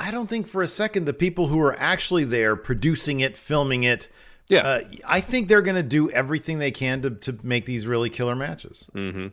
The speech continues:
Speaker 1: Although we're talking about eight matches each day in a span of
Speaker 2: Three hours, roughly.
Speaker 1: But I think that the pageantry, because it's gonna be pared down, is probably gonna add time to the matches.
Speaker 2: Maybe,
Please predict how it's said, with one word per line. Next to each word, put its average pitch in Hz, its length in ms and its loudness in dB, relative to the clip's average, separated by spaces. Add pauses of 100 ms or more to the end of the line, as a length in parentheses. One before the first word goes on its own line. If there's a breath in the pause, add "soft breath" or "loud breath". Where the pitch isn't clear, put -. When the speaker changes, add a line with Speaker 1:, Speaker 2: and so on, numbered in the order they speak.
Speaker 1:
Although 143 200 2
we're 143 100 2
talking 160 240 2
about 131 260 2
eight 131 220 0
matches 120 360 -2
each 95 220 -6
day 110 300 2
in 95 80 -2
a 92 60 -6
span 101 340 -6
of 82 300 -8 (560)
Speaker 2:
Three 107 200 0
hours, 87 320 -2
roughly. 90 320 -8 (220)
Speaker 1:
But 208 100 2
I 202 100 4
think 254 300 -4
that 156 100 -2
the 127 100 -2
pageantry, 120 840 0
because 110 400 -2
it's - 20 -6
gonna 113 120 -4
be 104 100 -2
pared 107 320 0
down, 101 300 -2
is 101 100 -8
probably 110 240 -2
gonna 101 140 -2
add 98 400 -2
time 101 300 -4
to 92 60 -4
the 87 60 -4
matches. 85 680 -8 (180)
Speaker 2:
Maybe, 85 300 -6